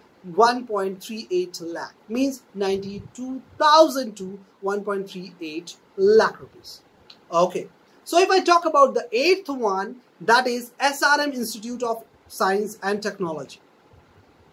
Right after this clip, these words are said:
If I talk about in short, that S R M I S T. So yes, S R Mist always called it, right? So U G C and A I C T E approved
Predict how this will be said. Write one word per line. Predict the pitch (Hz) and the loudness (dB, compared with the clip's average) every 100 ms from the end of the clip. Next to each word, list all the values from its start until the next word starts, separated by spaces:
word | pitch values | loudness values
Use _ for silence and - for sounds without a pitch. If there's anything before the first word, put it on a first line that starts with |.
| _ | _
If | 180 180 | -2 2
I | 180 | 2
talk | 196 202 | 2 0
about | 202 190 | -2 0
in | 185 175 | -2 -6
short, | - 247 269 311 - _ _ - | -2 4 4 4 -2 _ _ -2
that | 208 285 240 - _ _ - | 6 6 4 -6 _ _ -4
S | 277 302 - | -4 -4 -6
R | 240 226 208 214 - _ _ _ | -6 -2 -2 -6 -14 _ _ _
M | 254 277 294 - | 2 2 2 2
I | 214 220 196 | 2 2 -2
S | 175 | -6
T. | - 170 - _ _ _ | -8 -16 -18 _ _ _
So | 196 | -2
yes, | 190 214 - - _ _ _ - | 4 4 2 -10 _ _ _ 2
S | 220 240 | 2 6
R | 302 302 | 8 6
Mist | 269 277 - _ _ _ _ _ | 4 -6 -8 _ _ _ _ _
always | - 208 214 233 226 | 4 4 6 2 0
called | 208 175 160 | -4 -4 -4
it, | 151 _ _ _ | -10 _ _ _
right? | 190 175 - - - | -2 -2 -8 -20 -2
So | - 339 | 4 4
U | 247 302 | 4 0
G | 294 320 | -2 -2
C | 339 339 | -2 0
and | 269 277 - | -2 -2 -2
A | 240 269 277 | 4 4 4
I | 233 240 247 | 2 2 -2
C | - - 254 | -8 -8 -6
T | 247 254 240 | -6 -6 -8
E | 262 | -6
approved | 302 - 233 214 | -6 -6 -6 -6